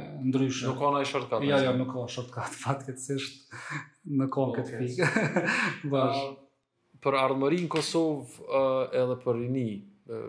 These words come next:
Speaker 2: do të thonë ardhmëria e rinisë në Kosovë në çet fushë. Sipas teje, a kanë ardhmëri rinia në Kosovë, ose a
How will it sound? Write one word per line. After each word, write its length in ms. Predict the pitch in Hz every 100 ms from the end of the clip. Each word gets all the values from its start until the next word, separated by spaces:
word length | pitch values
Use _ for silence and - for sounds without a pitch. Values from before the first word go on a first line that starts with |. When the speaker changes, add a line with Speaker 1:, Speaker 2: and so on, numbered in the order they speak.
| 123
Speaker 2:
do 160 | 117
të 80 | 113
thonë 160 | 120 113
ardhmëria 340 | 113 120 127 120
e 60 |
rinisë 320 | 113 123 110 107
në 60 |
Kosovë 400 | 113 - 117 110
në 80 | 101
çet 160 | - 117
fushë. 300 | 135 - - - _ _ _ _ _
Sipas 340 | - 135 127 123
teje, 160 | 147
a 120 | 120 110
kanë 420 | 123 147 156 160
ardhmëri 420 | 151 156 165 165
rinia 260 | 151 147 135
në 100 | 123
Kosovë, 640 | 120 127 123 110 113 - - - -
ose 320 | 120 -
a 80 | 110